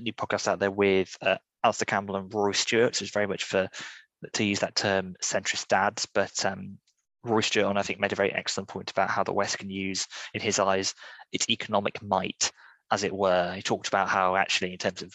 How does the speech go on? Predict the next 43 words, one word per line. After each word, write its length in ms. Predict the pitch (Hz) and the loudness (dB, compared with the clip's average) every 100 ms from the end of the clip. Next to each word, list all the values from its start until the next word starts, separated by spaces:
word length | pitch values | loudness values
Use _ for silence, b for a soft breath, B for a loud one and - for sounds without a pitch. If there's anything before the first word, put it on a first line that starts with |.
| - | -4
shifting 360 | - - - 98 | 0 2 0 2
away 120 | 98 | 2
from 120 | - | 0
defence 320 | - 101 95 | -2 -2 -2
funding, 260 | - 92 92 | -4 -6 -4
we've 140 | 92 | -6
invested 360 | 95 95 92 95 | -2 -2 -2 -6
in 40 | |
public 300 | - 98 - | -4 -2 -2
services. 500 | - 98 95 - 92 | 2 2 2 -2 -8
And 100 | 92 - B B B B | -12 -14 B B B B
he 60 | 98 | -2
said, 140 | 101 | 0
actually, 320 | 95 90 95 | 0 -2 -6
you 200 | 90 92 | -6 -6
know, 300 | 98 95 92 - _ _ _ _ - | -4 -6 -8 -14 _ _ _ _ -8
Western 360 | - 101 - 196 | -2 0 -2 -6
economies 420 | - 196 196 190 | -6 -6 -4 -2
are 460 | 185 185 185 185 190 _ _ _ _ _ _ _ | 0 0 -2 -8 -12 _ _ _ _ _ _ _
dozens 320 | - 98 92 - | -2 -2 -4 -8
of 60 | |
times 260 | - 98 95 | -2 -2 -2
the 80 | - | -2
size, 340 | 107 95 95 - _ _ | 2 2 2 -4 _ _
uh, 100 | 104 113 - | -6 -6 -4
times 300 | - 143 - | -2 -2 -2
the 80 | 98 | -2
size 340 | - 98 95 | 0 0 -2
of 100 | 107 | -4
Russia's 300 | 92 - - | -4 -4 -6
economy. 480 | - 98 92 90 - B B B B B _ - | 0 0 0 -6 -8 B B B B B _ 0
And 280 | 98 95 92 | 0 0 -4
he 80 | |
said, 240 | - 95 95 | -2 -2 -4
"Look, 120 | 69 | -6
you 120 | 95 | -8
need 200 | 98 95 | -8 -8
to 120 | - 101 | -8 -4
use 220 | 104 101 | -4 -2
this 180 | 101 104 | -2 0
influence, 760 | 98 98 95 95 - - - | -2 -4 -4 -6 -2 0 4
uh, 360 | 101 95 92 101 _ _ _ _ _ _ - | 6 6 4 2 _ _ _ _ _ _ -10
using, 680 | 107 104 98 98 95 92 | -2 0 2 0 0 -6